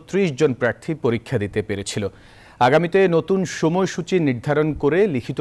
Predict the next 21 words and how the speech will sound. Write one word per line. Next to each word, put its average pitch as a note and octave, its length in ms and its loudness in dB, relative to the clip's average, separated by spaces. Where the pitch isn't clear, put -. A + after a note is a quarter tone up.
পরীক্ষায় E3 480 0
উত্তীর্ণ G#3+ 380 0
মোট E3 160 2
এগারো E3+ 300 4
হাজার E3+ 280 4
সাতশো - 420 -2
বত্রিশ D#3+ 360 0
জনের G#2+ 300 2
মৌখিক C3 380 -2
পরীক্ষা A2+ 380 -4
নেওয়া F#2+ 180 -4
হবে। F#2+ 140 -6
পিএসসির C#3 420 2
বিজ্ঞপ্তিতে C3 440 -2
জানানো B2 300 2
হয়, A3 160 2
গত C#3 180 2
পহেলা D#3 300 4
থেকে, F3 180 -2
গত C#3+ 200 0
এক F#3+ 80 4